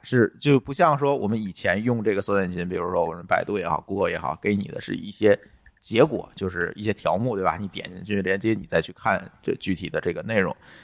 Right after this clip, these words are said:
它不是，它是把内容给你整理好了，给你摆在那儿，就像维基百科一样。当然它不如维基百科整理的好啊，它毕竟是机器整理的。哎，放在那儿，你可以去，哎，有一个基本的理解。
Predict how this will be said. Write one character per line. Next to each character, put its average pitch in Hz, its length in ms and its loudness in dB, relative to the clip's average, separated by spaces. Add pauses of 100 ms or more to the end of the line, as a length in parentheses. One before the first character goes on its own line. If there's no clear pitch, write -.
(200)
它 147 100 2
不 143 100 2
是， 131 300 0
它 139 160 0
是 143 160 -4
把 107 160 4
内 135 140 0
容 135 120 0
给 143 60 2
你 143 60 4
整 139 180 0
理 147 80 -4
好 - 180 0
了， 90 80 -2
给 127 100 -4
你 156 140 -2
摆 - 220 -2
在 110 100 0
那 113 100 2
儿， 98 80 4
就 117 80 -4
像 135 180 2
维 135 100 2
基 208 100 -6
百 135 100 6
科 190 200 2
一 165 100 0
样。 123 220 4 (400)
当 160 120 4
然 208 80 4
它 190 140 4
不 147 160 -2
如 131 160 2
维 143 160 6
基 135 100 0
百 107 140 6
科 117 100 -2
整 113 160 -6
理 117 80 -2
的 113 80 -4
好 - 280 -6
啊， 85 100 0
它 104 80 2
毕 101 140 -6
竟 104 100 0
是 104 100 0
机 120 160 -4
器 123 140 -4
整 87 180 0
理 92 80 -12
的。 - 100 -20
哎， 95 220 4
放 117 140 2
在 104 80 -2
那 95 100 0
儿， 82 100 0 (340)
你 87 180 -4
可 - 160 2
以 98 220 0
去， - 400 -2 (680)
哎， 113 180 2 (260)
有 113 220 6
一 92 120 -8
个 143 300 2
基 247 300 -2
本 - 300 0
的 - 240 -6
理 101 160 -4
解。 - 240 -6